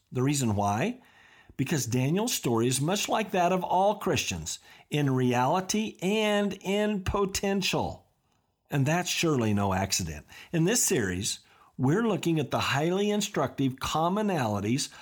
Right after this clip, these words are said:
of Daniel's life in God to our lives in Christ.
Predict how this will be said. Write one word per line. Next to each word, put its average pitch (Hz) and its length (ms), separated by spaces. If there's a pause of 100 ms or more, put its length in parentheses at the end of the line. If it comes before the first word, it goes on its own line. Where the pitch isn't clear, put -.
(120)
of 113 280
Daniel's 175 580
life 160 420
in 202 220
God 107 480 (480)
to 165 240
our 180 480
lives 104 460
in 98 120
Christ. - 640